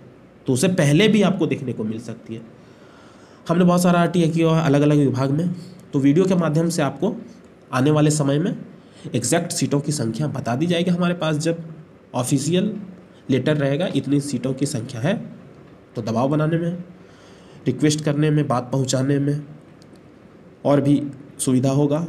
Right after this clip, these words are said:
उसके बाद सामने वाले के पास बोलने के लिए कोई जवाब नहीं रहेगा, क्योंकि यदि आप अभी किसी पुराने assistant engineer से पूछेंगे कि कितना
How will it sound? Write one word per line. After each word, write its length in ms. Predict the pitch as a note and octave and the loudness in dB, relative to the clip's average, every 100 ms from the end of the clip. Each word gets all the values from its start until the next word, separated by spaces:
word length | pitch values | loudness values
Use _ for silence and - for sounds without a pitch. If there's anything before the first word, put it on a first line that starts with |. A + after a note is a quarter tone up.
| - | -6
उसके 200 | - A#2 | -4 -2
बाद 320 | A2+ G#2+ G#2+ | -2 -2 -4
सामने 320 | - A2+ B2+ | -6 -4 -2
वाले 220 | C3+ C3+ | -2 -2
के 80 | C#3 | -2
पास 220 | C3 A#2 | -4 -6
बोलने 280 | A2 A#2 B2 | -4 0 0
के 100 | A#2+ | 0
लिए 100 | A#2 | 0
कोई 160 | A#2 A#2+ | 0 0
जवाब 280 | A#2 A#2 B2 | 2 0 0
नहीं 160 | C#3+ | 0
रहेगा, 200 | C3 C3 | 0 -2
क्योंकि 280 | C3+ C#3+ C#3+ | -4 0 2
यदि 140 | C#3 C#3 | 4 2
आप 180 | B2 B2+ | 2 -2
अभी 160 | B2 B2 - - - | -4 -6 -8 -12 -6
किसी 180 | A#2+ B2 | -4 -2
पुराने 440 | B2+ A#2 A#2 A#2+ - - - - | -2 -2 -2 -6 -8 -18 -20 -14
assistant 380 | A2+ B2 B2+ A#2+ | -6 -4 -2 -2
engineer 320 | A#2 A2+ A2+ | -2 -2 -2
से 100 | A2+ | -4
पूछेंगे 360 | A2 G#2+ A#2 A2+ | -6 -8 -6 -8
कि 100 | A2+ | -8
कितना 360 | A2+ A#2+ A#2 | -6 -4 -2